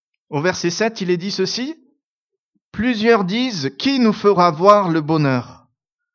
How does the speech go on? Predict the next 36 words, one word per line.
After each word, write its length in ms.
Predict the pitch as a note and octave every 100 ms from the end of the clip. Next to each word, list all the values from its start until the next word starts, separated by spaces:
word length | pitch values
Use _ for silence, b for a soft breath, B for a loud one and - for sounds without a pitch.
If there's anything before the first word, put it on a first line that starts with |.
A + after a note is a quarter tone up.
| _ _ -
Et 100 | C#3
quand 180 | G3 F#3
on 80 |
lit 160 | F#3+ C4
ce 160 | - G#3
passage, 480 | F3+ E3+ G#3+ F#3+
on 180 | E3 D3
entend 460 | E3 F3 G#3+ G3 E3
un 100 | D3+
petit 160 | E3+
peu 160 | E3 F#3
les 140 | E3
gens 180 | D#3 E3+
autour 220 | E3 D#3+
de 100 | D3+
nous 220 | D3+ D3+ -
répéter 480 | D3+ E3+ F3 E3+
cette 220 | E3 D3 -
parole. 360 | D3 C#3 B2+ - _ _ _ _
Plusieurs 540 | - B3 A#3 G#3 A#3 F#3
disent, 540 | G3 G3+ C3+ - - _ _ _ _ _
qui 180 | - G#3
nous 100 | F#3
fera 300 | - C#3 C#3+
voir 200 | C3+ C3+
le 80 | C3
bonheur ? 520 | B2 A#2+ A2+ A2 _ _ _ _ _ _ _ _
Fais 320 | - B3+ C4+
lever 380 | A3+ G3+ A#3 B3
sur 240 | - G3+
nous 260 | F#3+ A3+ A3+
la 140 | F3
lumière 400 | E3+ F3 F#3 G3
de 100 | E3+
ta 160 | E3 D#3
face, 560 | F3 F#3 F#3 - -